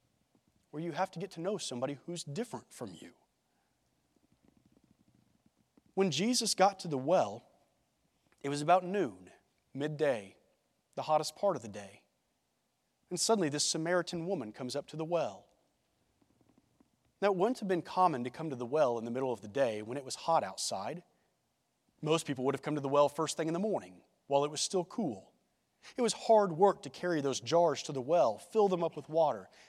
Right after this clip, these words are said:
carry it all the way back into town to go back home. You'd want to do that while it was still cool outside, and then you would have your water for the rest of the day. Now, scholars have debated about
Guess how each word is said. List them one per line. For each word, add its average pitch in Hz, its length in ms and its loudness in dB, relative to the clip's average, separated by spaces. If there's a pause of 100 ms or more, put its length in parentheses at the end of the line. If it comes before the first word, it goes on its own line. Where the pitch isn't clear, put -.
(120)
carry 208 280 2
it 165 60 4
all 196 180 6
the 190 60 -2
way 180 140 0
back 170 280 2
into 147 140 -6
town 143 360 -4
to 123 60 -6
go 139 140 -4
back 135 220 0
home. 104 380 -8 (580)
You'd 202 140 -6
want 220 220 -2
to 175 60 -2
do 226 60 -2
that 175 160 2
while 156 160 0
it 175 80 -2
was 170 80 -8
still 185 220 -4
cool 196 440 -2
outside, - 600 -8 (360)
and - 80 -14
then 151 120 -6
you 185 80 -4
would 175 80 -2
have 180 140 0
your 185 100 2
water 175 340 6
for 139 100 -14
the 143 60 -8
rest 139 280 -6
of 170 60 -10
the 175 60 -8
day. 175 400 -6 (1120)
Now, 240 80 2
scholars 285 440 4
have 190 100 -4
debated 143 460 -2
about 139 300 2